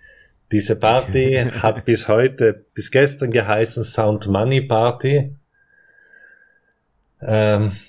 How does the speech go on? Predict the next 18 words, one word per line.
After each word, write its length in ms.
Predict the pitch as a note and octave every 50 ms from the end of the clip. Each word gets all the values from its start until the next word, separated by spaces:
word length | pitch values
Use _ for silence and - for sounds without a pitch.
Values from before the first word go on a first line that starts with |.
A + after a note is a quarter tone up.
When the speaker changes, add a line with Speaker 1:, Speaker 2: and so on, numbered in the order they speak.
| _ _ -
Speaker 1:
dieser 320 | G#2+ - - A2+ G#2+ -
Speaker 2:
Orange 260 | C3 C3 D3+ D#3 -
Pill 160 | - E3 D3+
finde 180 | - D3+ C#3 C#3
ich 80 | C3 C#3
viel 100 | D3 C#3+
besser, 240 | B2+ B2+ A#2 - A#2
Speaker 1:
Viel 100 | A2 C#3 C3+
Speaker 2:
muss 80 | A2
ich 40 | -
Speaker 1:
besser, 240 | A2 G2+ F#2 G2 G2
Speaker 2:
sagen. 260 | F#2+ F#2+ F#2 - E2+
Speaker 1:
ja. 420 | F2 F#2+ A2+ C3 C#3 C3 C3+ - - _ _
Speaker 2:
Gefällt 360 | - A2 - C3 A#2+ A2 -
mir 100 | A#2 A2
viel 160 | - B2+ B2
Speaker 1:
Viel 100 | G2 A2
Speaker 2:
besser, 160 | B2+ B2+ A#2+